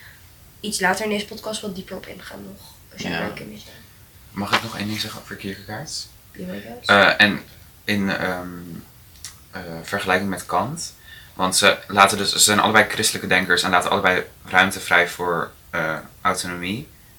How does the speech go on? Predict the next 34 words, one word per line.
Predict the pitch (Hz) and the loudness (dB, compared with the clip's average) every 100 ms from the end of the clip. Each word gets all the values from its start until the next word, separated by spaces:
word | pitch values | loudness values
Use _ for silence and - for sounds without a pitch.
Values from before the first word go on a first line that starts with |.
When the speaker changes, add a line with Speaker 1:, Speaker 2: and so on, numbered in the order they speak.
| - | -10
Speaker 3:
en | - 87 85 76 | -2 -2 -2 -6
het | - - | -6 0
zelf | 85 85 | 0 0
invullen | 85 85 | -6 -8
van | - 85 | -8 -6
de | |
moraal, | 80 80 82 | -4 0 0
zoals | 92 90 | -2 -6
we | 82 | -4
eerder | 90 92 | -4 -4
zeiden. | 90 - - - - - | -8 -10 -12 -16 -16 4
Maar | 98 | 8
het | 98 | 8
verschil | - - 110 | 6 6 6
is | 110 | 6
dat | 101 | 2
bij | 101 92 | 4 4
Kierkegaard | - 107 110 95 90 - - | 6 4 8 8 8 4 -6
het | 101 95 | -8 -4
niet | 98 107 | 0 2
gaat | 98 87 | 2 0
om | 87 | 4
ratio, | 85 85 - 80 | 4 6 4 0
terwijl | 80 87 87 | 0 2 2
Kant | 92 92 | 2 2
daar | 90 | 2
dus | 85 | 0
wel | 85 87 | 0 0
heel | 87 | 0
erg | 85 | -2
aan, | - - - | -2 -6 -6
ehm, | 87 80 80 - | -8 -8 -10 -8
aan | 87 85 | -8 -6
vastklampt | 87 - - 87 82 - | -4 -4 0 0 0 -4